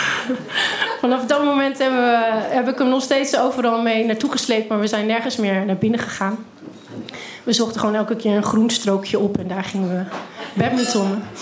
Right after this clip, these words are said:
En het was superheet, dus af en toe zaten we helemaal uitgeput op een trapje ergens. En ik, eh, ik dacht, ik, ik, ik ken mijn broer ook eigenlijk helemaal niet. Dus ik, eh, ik haalde zo zijn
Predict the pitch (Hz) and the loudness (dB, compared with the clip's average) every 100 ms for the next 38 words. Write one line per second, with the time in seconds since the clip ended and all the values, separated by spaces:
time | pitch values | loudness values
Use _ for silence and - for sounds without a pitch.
0 | - - - - 233 233 240 - 294 - | -8 -8 -8 -2 0 0 0 2 0 2
1 | 226 226 220 214 - 233 226 220 233 220 | 2 2 2 0 2 2 0 0 0 2
2 | 233 226 233 226 220 240 240 233 233 226 | 0 0 0 2 2 0 0 0 0 0
3 | 214 208 226 - 226 196 208 - 226 - | -2 -2 -2 -2 0 0 0 -2 -6 -8
4 | - - - - - - 220 214 208 190 | -14 -20 -20 -18 -16 -6 -2 -2 -2 0
5 | 185 180 196 196 - - - - - - | 0 0 -2 -6 -14 -20 -20 -20 -20 -18
6 | - 180 - - 202 - - - - - | -6 -4 -4 -6 -4 -4 -6 -8 -16 -10
7 | - 285 339 311 302 247 220 220 220 226 | -4 0 2 2 4 4 2 0 -2 -2
8 | 196 190 185 170 160 - - - - - | 0 2 2 0 -4 -12 -20 -20 -20 -20
9 | - - - 214 196 214 202 175 190 190 | -20 -16 -2 -2 0 -2 0 0 -2 -10
10 | - - - - - - - 180 185 190 | -18 -20 -20 -20 -20 -16 -4 0 2 2
11 | 190 185 190 185 | 2 2 2 0